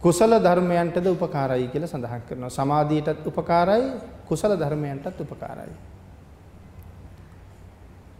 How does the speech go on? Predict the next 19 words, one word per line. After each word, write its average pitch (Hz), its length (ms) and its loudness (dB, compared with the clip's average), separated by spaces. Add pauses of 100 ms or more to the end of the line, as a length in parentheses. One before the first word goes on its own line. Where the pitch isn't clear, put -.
(120)
අවිජ්ජා 214 680 4
සමාධිස්ස 196 640 2
පරිපන්තෝ. 185 760 0 (680)
අවිද්‍යාව 202 760 4
සමාධියට 208 680 2
බාධාවක්. 127 640 2 (520)
අවිද්‍යාව 135 600 0 (460)
සමාධියට 139 600 -6
බාධාවක්. - 520 -8 (220)
අවිද්‍යාව 151 580 0
කියලා 160 220 -6
කියන්නේ 175 300 -6
අඳුර. 156 300 0 (1120)
අපි 147 180 -8
සඳහන් 135 320 -2
කරන්නේ 139 300 -6
අවිදු 143 380 2
අඳුර 143 340 0
කියලා. 170 360 -4